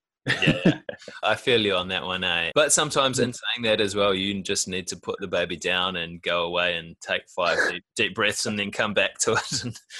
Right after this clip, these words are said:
Speaker 1: because it's hard to remove that emotion sometimes when you're
Speaker 2: Yeah.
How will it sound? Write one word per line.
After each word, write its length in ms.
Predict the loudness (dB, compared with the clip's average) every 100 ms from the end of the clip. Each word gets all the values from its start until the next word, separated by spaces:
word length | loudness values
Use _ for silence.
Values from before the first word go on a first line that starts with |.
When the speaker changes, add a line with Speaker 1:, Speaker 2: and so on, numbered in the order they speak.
| -12 -12 -10 0
Speaker 1:
because 640 | 2 4 2 2 -2 -4 -8
it's 180 | -6 -2
hard 160 | -2
to 100 | -2
remove 380 | -4 -4 -6 -4
that 160 | -4 -4
emotion 580 | -4 0 0 -2 -8 -16 -6
sometimes 420 | -2 -2 -4 -6 0
when 160 | 4
you're 80 |
Speaker 2:
Yeah. 80 | 4